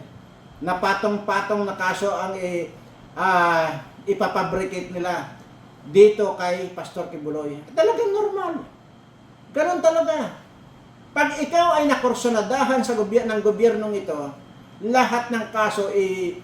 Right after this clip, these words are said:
ibubuya, ikakarga sa iyo. Tingnan nyo nangyari kay Bantag.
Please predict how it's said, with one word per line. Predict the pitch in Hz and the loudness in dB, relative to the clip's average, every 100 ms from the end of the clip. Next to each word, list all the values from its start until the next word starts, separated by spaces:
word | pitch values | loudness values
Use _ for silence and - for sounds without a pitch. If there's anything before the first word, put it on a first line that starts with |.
| - - - - - | -18 -20 -20 -20 -6
ibubuya, | 226 226 196 220 202 220 220 208 | 0 4 6 8 8 6 4 6
ikakarga | 202 196 190 185 180 175 202 202 190 180 175 | 8 8 4 2 -2 0 2 2 0 -2 -2
sa | 170 | -4
iyo. | 160 147 131 - - - - - | -4 -4 -6 -14 -20 -20 -20 -20
Tingnan | - 233 262 262 | -4 2 6 6
nyo | 254 | 4
nangyari | 233 226 214 | 4 4 4
kay | 208 196 | 2 0
Bantag. | 175 170 151 131 | -2 -4 -6 -6